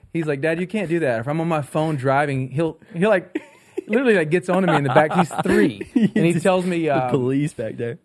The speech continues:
Speaker 2: "Dad, you can't, you need to focus on driving." He'll say something like,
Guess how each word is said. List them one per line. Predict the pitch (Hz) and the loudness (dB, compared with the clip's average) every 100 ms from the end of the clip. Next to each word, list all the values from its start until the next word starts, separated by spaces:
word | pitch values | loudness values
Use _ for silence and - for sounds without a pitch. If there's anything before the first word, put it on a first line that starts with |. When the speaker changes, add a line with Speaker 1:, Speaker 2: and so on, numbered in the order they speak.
| _ - - _ | _ -20 -20 _
Speaker 2:
"Dad, | 147 151 165 | -2 0 0
you | 151 | -2
can't, | 139 160 156 | -8 -8 -8
you | - | -8
need | 156 156 | -6 -6
to | 156 | -8
focus | - - 151 156 156 | -12 -10 -6 -6 -6
on | 151 | -6
driving." | 127 131 135 135 | -2 0 0 0
He'll | 127 | -4
say | 131 160 | -4 -6
something | 151 151 127 | -6 -8 -6
like, | 117 110 | -6 -8